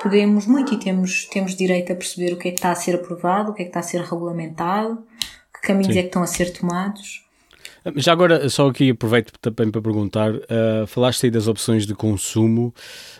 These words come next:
Speaker 2: Ahm, neste momento existe uma série de selos e processos de reconhecimento e de coisas que se podem no supermercado, ah, seguir. Podemos confiar neles?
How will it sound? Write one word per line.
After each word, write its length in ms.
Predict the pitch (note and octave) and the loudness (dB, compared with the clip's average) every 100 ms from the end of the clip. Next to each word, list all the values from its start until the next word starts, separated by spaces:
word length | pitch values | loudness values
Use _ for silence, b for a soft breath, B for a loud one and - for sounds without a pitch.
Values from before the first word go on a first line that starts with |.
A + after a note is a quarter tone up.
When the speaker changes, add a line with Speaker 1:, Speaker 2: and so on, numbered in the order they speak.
| B | B
Speaker 2:
Ahm, 840 | A2+ A2+ A2+ A2+ A#2 A#2 A#2+ B2 - - _ _ | 0 2 4 4 2 2 0 -2 -6 -12 _ _
neste 260 | A#2+ A#2+ - | 2 2 4
momento 220 | B2+ C3 | 2 4
existe 200 | A#2+ - | 2 2
uma 80 | A#2 | 0
série 280 | - A2+ A2+ | 2 4 4
de 140 | G#2 G#2+ G#2 G2+ G2+ G2+ G2 | 2 0 0 -2 -2 -4 -4
selos 560 | - B2+ B2 G#2 F#2 | 2 4 4 2 -2
e 40 | G2+ | -4
processos 540 | - - A2 - - | -2 0 0 0 -10
de 240 | - G#2 G2+ | -8 -6 -6
reconhecimento 840 | - G#2 G2 G2+ G#2 A2+ G2+ - | -6 -6 -4 -2 2 2 0 -4
e 60 | G2+ | -8
de 100 | - | -4
coisas 400 | - G#2 G2+ - | 0 0 0 -4
que 100 | - | -10
se 80 | - | -6
podem 540 | G#2+ G#2 G#2 G2+ G2 | -2 -2 -2 -4 -4
no 160 | G2 G2+ | -6 -8
supermercado, 1400 | - G#2 G2+ F2+ G#2+ G#2 G2 G2 G2 F#2+ G2 G2+ G2 | -4 -2 -2 -4 -2 -2 -2 -6 -6 -8 -10 -8 -10
ah, 60 | F#2+ | -8
seguir. 520 | - F#2+ G#2+ A#2 - B B B B B | -8 -2 0 0 -2 B B B B B
Podemos 260 | - C3 - | 0 2 2
confiar 380 | A#2 - G#2+ | -2 2 2
neles? 360 | G2+ A#2+ D3 - | 2 -2 -4 -14